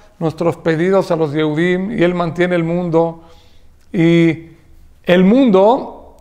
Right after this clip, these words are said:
Aolam, todo el planeta, todo el tiempo, Boreolam lo está sosteniendo. Dice Maimónides, Aolam Nibra, el mundo fue creado por Dios,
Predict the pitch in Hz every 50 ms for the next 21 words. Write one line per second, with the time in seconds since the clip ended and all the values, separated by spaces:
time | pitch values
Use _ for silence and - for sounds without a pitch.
0 | - - - 165 175 180 180 180 185 196 208 208 220 247 277 311 311 302 - -
1 | - - - - - - _ - - 208 220 220 214 - - 202 190 180 180 196
2 | 214 233 233 - 220 220 220 220 220 - 226 196 190 190 170 - - 208 220 233
3 | 214 226 226 202 190 180 170 170 160 165 170 170 185 196 214 233 269 277 254 -
4 | - - - _ _ _ - 170 165 165 170 165 - - - 196 196 196 208 247
5 | - - - - - _ _ _ _ _ - - - 175 156 - - 202 190 185
6 | 190 196 202 196 180 160 135 131 104 98 - - _ _ _ _ _ _ _ _
7 | _ _ - 196 175 - 202 180 170 165 170 165 180 190 196 175 147 135 127 113
8 | - - - - _ _ _ _ _ - 160 165 170 170 175 190 214 226 233 226
9 | 214 196 185 165 185 190 196 190 180 170 175 190 202 196 185 190 190 180 180 -
10 | 180 180 185 185 175 180 - 156 143 131 147 156 165 185 214 262 233 -